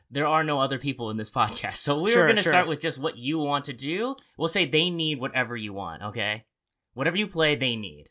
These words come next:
Speaker 1: all right? Just so you feel more entitled to your character.
Speaker 2: Um, yeah, I guess, uh, it, it'd be interesting to make a class that I typically don't play,
Speaker 1: Mm-hmm.
Speaker 2: 'cause that's kind of an easy way to, like, constrain it.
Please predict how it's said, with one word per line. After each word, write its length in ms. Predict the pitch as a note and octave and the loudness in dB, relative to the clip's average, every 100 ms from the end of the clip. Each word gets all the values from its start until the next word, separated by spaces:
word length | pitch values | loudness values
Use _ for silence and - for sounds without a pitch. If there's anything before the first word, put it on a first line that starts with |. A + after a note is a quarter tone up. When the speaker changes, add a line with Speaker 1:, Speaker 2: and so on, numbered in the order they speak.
| - | -16
Speaker 1:
all 100 | F#2+ | -10
right? 280 | G2 G#2 - - | -10 -10 -10 -4
Just 140 | F#3 | -2
so 60 | G#3 | 0
you 100 | F#3 | -2
feel 280 | E3+ E3 D3 | -2 0 0
more 260 | C#3 B2+ | -2 -2
entitled 480 | B2+ A#2+ A#2 A2 G#2+ | -4 -4 -2 -2 -4
to 80 | - | -8
your 100 | G2+ | -12
character. 460 | G2 F#2+ F#2 D2 D#2 - | -10 -10 -10 -14 -10 -2
Speaker 2:
Um, 840 | B3+ C#4 D4 D4 D4 D4 C#4+ C#4 C#4 | 2 2 4 4 4 4 4 2 4
yeah, 380 | D#4+ G#4 G#3 E3 _ | 4 6 6 2 _
I 80 | A#3 | 0
guess, 180 | C#4 G#4+ E4 | 2 0 2
uh, 240 | A#3 A3+ A3+ | 6 6 6
it, 100 | C4+ D4+ C#4+ | 4 4 2
it'd 220 | C4+ B3 | 0 0
be 140 | B3+ | -2
interesting 540 | C#4+ D#4+ F4+ - D#4+ C#4 - | 0 -2 -2 -2 -2 -2 -2
to 580 | A3+ G#3+ G#3 G3+ G3 F#3+ _ _ _ _ _ | -2 0 -2 -2 -6 -8 _ _ _ _ _
make 320 | F3 A3 A#3+ A#3 G3+ | 4 6 4 2 -2
a 80 | |
class 400 | F#3+ - G#3 G#3 | -2 2 4 4
that 120 | G3+ E3+ | 2 2
I 120 | D#3 | 0
typically 560 | D3+ - B3 B3+ E3+ C#3 | -4 -6 -6 -6 -8 -6
don't 340 | D#3+ E3 F3 E3+ _ _ _ _ _ | -2 0 0 -2 _ _ _ _ _
play, 760 | - - D#3+ F#3 C3+ A2 C3+ - | -20 -4 2 4 2 -2 -10 -14
Speaker 1:
Mm-hmm. 160 | A2 A2 | -12 -8
Speaker 2:
'cause 140 | C#3+ | -2
that's 200 | D#3+ D#3 | 0 0
kind 160 | - D3 | 0 -2
of 120 | C#3 - | -4 -4
an 100 | D3+ | -4
easy 220 | D3+ D3+ | -2 -2
way 120 | C#3 | -4
to, 80 | C3+ | -4
like, 280 | B2 A#2+ - | -6 -10 -10
constrain 480 | D3+ - - C#3+ | -8 -6 -2 -2
it. 120 | C#3 | -2